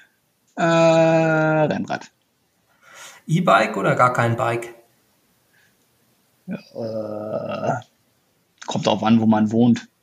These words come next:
Speaker 1: Weiter. <laughs>
Speaker 2: Ja, jetzt hast du keinen Joker mehr, ne, weißt du?
Speaker 1: Ja.
Speaker 2: Kaffeestopp oder Tankstellenstopp?
Speaker 1: Ich trinke keinen Kaffee, Tankstelle.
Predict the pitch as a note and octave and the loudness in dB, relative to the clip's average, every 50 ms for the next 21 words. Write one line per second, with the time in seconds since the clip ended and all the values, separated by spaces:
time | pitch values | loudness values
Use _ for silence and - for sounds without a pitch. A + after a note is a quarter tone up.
0 | _ _ _ _ - A2 A2+ - B2+ A2+ C#3 - - - - - - - - - | _ _ _ _ 0 0 2 2 2 0 0 -2 -4 -4 -2 -2 0 -2 -4 -4
1 | - - - - - - - - _ _ _ _ _ _ _ _ - - - B2 | -2 -2 -2 -2 -4 -10 -12 -12 _ _ _ _ _ _ _ _ -16 -10 -6 -4
2 | B2 C#3 - E3 E3+ E3+ E3 - E3+ E3 D#3 - D3+ D3+ D3+ - A#2+ A2+ A2+ A2 | -4 -2 2 2 2 2 2 0 0 0 0 2 0 0 0 0 0 0 0 0
3 | A2 A2+ C3 C3 B2+ A#2 A#2 A#2 - - B2+ A#2+ - C3+ B2+ A#2+ B2+ B2+ B2+ A#2+ | -2 -2 -2 -2 -2 -2 -2 -2 -4 -8 -10 -8 -4 0 2 4 4 6 4 4
4 | B2 E3 F3 - A#3 A#3 - - G3+ G3+ G3+ - - - - - - _ - F3 | 4 2 2 0 -2 -4 0 2 2 2 2 2 -4 -10 -16 -20 -20 _ -4 -2
5 | F3 E3+ E3 E3+ E3+ D#3+ D#3 D#3 D#3+ - - - B2+ A#2+ A#2 A#2 - - - A2+ | 2 2 4 2 4 2 2 2 0 -2 -4 -4 -2 -2 -2 -4 -4 -6 -8 -8
6 | - - - - _ _ _ _ _ _ _ _ _ _ _ - C3+ B2 - - | -8 -10 -16 -20 _ _ _ _ _ _ _ _ _ _ _ -4 -4 -2 0 2
7 | C#3+ C#3+ C3 B2+ A2+ A2+ A2 A#2+ G2+ - - A#2 A2+ - B2+ B2+ B2 - - A2+ | 2 2 2 2 2 2 2 0 0 0 0 -2 0 0 2 0 0 0 0 0
8 | A2 G#2+ A2 A2+ | 0 0 -2 -4